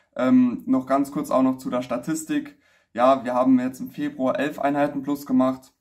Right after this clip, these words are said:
und im März stehen wir jetzt auch schon wieder bei zehn Einheiten im Plus. Die letzten Wochen liefen einfach richtig gut. Gefühlt jeder Tipp kam einfach rein. Und ja, um keine weiteren Live-Wetten mehr zu verpassen, auf jeden Fall Telegram-Kanal vorbeischauen. Da haben wir sehr viele Live-Tipps auch getroffen.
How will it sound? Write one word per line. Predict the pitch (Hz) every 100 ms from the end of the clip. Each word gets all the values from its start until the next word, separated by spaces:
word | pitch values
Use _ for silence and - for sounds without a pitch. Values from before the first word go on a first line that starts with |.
| _ _ -
und | - 131
im | 127 127
März | 123 139 139
stehen | - 127
wir | 120
jetzt | 120
auch | 123
schon | 135 127
wieder | 127 117
bei | 117
zehn | 110 - 151 147
Einheiten | 139 143 139 135
im | 135 127
Plus. | 131 135 - - _ _
Die | -
letzten | 123 131 -
Wochen | 131 139 147
liefen | 135 135 135
einfach | 131 123 123
richtig | 139 139 131 131
gut. | 135 139 139 - _ _ _ _
Gefühlt | - - 180
jeder | 156 151 147
Tipp | 160 -
kam | 139 131
einfach | 123 131 120
rein. | 120 123 127 131 127 _ _
Und | - 127 127 127 131 - 131
ja, | 123
um | - 131 131
keine | - 135 139 131
weiteren | 135 139 131
Live-Wetten | 120 131 - 135 135
mehr | 131
zu | 127
verpassen, | 120 123 127 127
auf | 120 139
jeden | 135
Fall | 131 120
Telegram-Kanal | 143 139 139 131 131 127 - - 131 127 127
vorbeischauen. | 127 - 127 131 - 127 123
Da | 113
haben | 131 131
wir | 120
sehr | 120 123
viele | - 123
Live-Tipps | 120 120 - - -
auch | - -
getroffen. | - 123 131 131 131 131